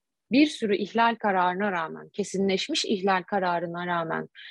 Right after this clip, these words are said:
e, hiçbir surette adım atılmaması sebebiyle oluşturulmuş davalar grubu. E, burada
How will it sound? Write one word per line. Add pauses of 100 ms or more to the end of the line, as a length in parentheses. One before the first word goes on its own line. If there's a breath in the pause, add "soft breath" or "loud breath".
(220 loud breath)
e,
hiçbir
surette
adım
atılmaması
sebebiyle
oluşturulmuş
davalar
grubu. (840 loud breath)
E,
burada